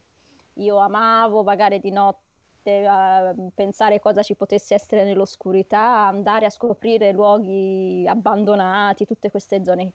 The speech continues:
case di fantasmi, cioè, quindi mi è sempre appassionata molto questa cosa. In più,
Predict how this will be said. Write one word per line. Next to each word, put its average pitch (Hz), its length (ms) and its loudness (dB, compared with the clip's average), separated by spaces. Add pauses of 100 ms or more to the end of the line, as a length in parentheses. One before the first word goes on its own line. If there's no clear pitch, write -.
case 226 280 0
di 208 100 0
fantasmi, 196 800 -2
cioè, 196 140 -2
quindi 269 280 2
mi 220 100 0
è - 20 2
sempre 247 320 0
appassionata 196 540 -2
molto 196 280 -2
questa 175 280 -4
cosa. 160 340 -4 (440)
In 277 200 2
più, 349 320 2